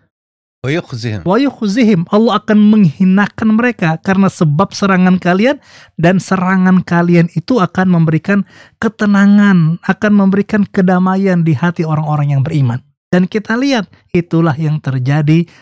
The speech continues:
Speaker 2: pada operasi Tufanul Al-Aqsa saat ini.
Speaker 1: وأخيرًا أقول في هذا الجانب أخي الآن، لا شك أن ال-، ال-، هناك نرى الأطفال والنساء يقتلون وتهدم البيوت، لكننا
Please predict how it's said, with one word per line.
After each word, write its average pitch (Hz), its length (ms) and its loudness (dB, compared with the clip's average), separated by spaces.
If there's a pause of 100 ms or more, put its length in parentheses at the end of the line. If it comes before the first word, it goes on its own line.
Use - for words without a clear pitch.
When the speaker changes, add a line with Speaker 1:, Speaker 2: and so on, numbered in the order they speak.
(120)
Speaker 2:
pada 156 320 -2
operasi 147 640 -2
Tufanul 147 640 -2
Al-Aqsa 143 320 -8
saat - 320 -10
ini. 67 240 -10 (1400)
Speaker 1:
وأخيرًا 170 640 0
أقول 170 240 -6
في 160 80 -6
هذا 175 220 0
الجانب 143 360 -2
أخي 147 220 -4
الآن، 120 320 -4 (400)
لا 185 120 0
شك 190 280 -6
أن 156 160 -6
ال-، 139 160 -8
ال-، 135 320 -4
هناك 156 240 -4
نرى 156 240 -2
الأطفال 135 640 -4
والنساء 127 640 -4 (160)
يقتلون 123 480 -6
وتهدم 120 480 -8
البيوت، 135 320 -8
لكننا 135 320 -8